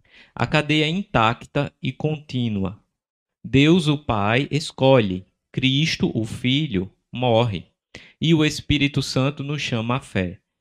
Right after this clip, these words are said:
As três pessoas da Trindade estão unidas em trazer-nos a salvação. Este é o modo como funciona a mecânica da salvação.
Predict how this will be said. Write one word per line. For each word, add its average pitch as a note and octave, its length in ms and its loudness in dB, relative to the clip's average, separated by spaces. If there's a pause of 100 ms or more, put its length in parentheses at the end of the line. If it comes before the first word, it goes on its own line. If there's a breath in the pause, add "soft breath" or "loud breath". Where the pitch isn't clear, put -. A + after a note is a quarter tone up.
(180)
As A#2 240 -2
três D3+ 540 0
pessoas B2 680 0
da A2 140 0
Trindade F#2+ 640 -4
estão B2 300 -2
unidas B2+ 640 -2
em C3 100 -4
trazer-nos C3 680 0
a B2 80 -2
salvação. A#2 680 -4 (320 loud breath)
Este C#3 380 0
é D#3+ 60 4
o D#3+ 40 0
modo B2 360 2
como C#3 200 -6
funciona A2+ 840 -4
a G#2 100 -6
mecânica A2 840 -6
da F#2 100 -10
salvação. G2 640 -10